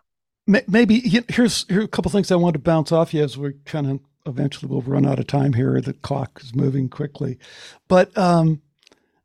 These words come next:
I see some wrinkles in the playbook. I, I, I heard you on, uh, Higher Side Chats, and I think you made a pretty compelling case that I often make, which is, like, if you wanna count these guys down, uh, y-, y-, y-, you're like, they haven't even begun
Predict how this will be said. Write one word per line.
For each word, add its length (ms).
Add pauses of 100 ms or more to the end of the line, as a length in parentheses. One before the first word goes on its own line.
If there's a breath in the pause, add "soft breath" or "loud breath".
(120)
I 100
see 180
some 260
wrinkles 360
in 80
the 80
playbook. 520 (100)
I, 380
I, 80
I 20
heard 260
you 180
on, 380
uh, 220
Higher 220
Side 220
Chats, 300 (100)
and 260
I 80
think 220
you 80
made 140
a 60
pretty 260
compelling 640
case 500 (800 loud breath)
that 140
I 160
often 400
make, 340
which 220
is, 180
like, 260 (180 soft breath)
if 160
you 80
wanna 180
count 300
these 180
guys 280
down, 520 (180)
uh, 160
y-, 220
y-, 180 (140)
y-, 160
you're 200
like, 260
they 100
haven't 280
even 200
begun 580